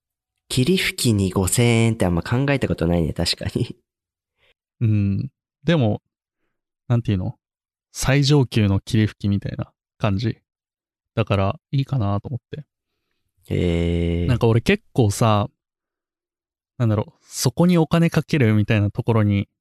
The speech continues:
Speaker 2: めっちゃお金かけんのが好きというか。
Speaker 1: うんうん。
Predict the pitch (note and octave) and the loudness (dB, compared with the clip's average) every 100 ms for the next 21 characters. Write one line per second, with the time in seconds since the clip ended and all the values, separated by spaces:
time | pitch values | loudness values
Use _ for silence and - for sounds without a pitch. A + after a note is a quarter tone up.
0 | - A2+ - A2+ - A2+ A2 A2 - A2 | -4 -4 0 0 2 0 0 0 0 0
1 | G2+ G2 G2+ - - _ _ - - - | 0 -2 -4 -6 -10 _ _ -16 -16 -8
2 | G2+ G2+ A2 - A#2 C#3 _ G#2 F#2 F2+ | -4 -2 -4 -6 -10 -10 _ -4 -2 0
3 | F2+ E2+ - | -2 -2 -6